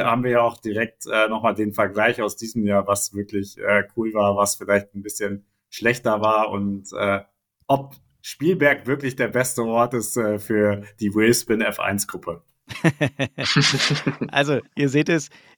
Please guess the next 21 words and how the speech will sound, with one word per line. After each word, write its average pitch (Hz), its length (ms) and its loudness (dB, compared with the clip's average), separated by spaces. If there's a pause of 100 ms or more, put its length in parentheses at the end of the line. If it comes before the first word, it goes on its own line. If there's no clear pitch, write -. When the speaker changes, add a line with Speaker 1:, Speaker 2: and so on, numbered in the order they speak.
Speaker 2:
wir 170 200 4
werden, 175 380 2
äh, 147 260 4
Patrick 156 460 -2
und 135 160 -2
Flo 143 220 0
definitiv 139 680 0
in 123 460 -2
einer 113 340 2
weiteren 113 380 2
Podcast-Folge 113 960 0
oder 104 240 0
in 104 160 -6
mehreren 110 520 0
weiteren 104 380 -2
Podcast-Folgen 107 680 -6
hören. 135 260 2 (360)
Wenn 127 240 -2
ihr 175 240 0
auch 160 140 -6
Bock, - 260 -4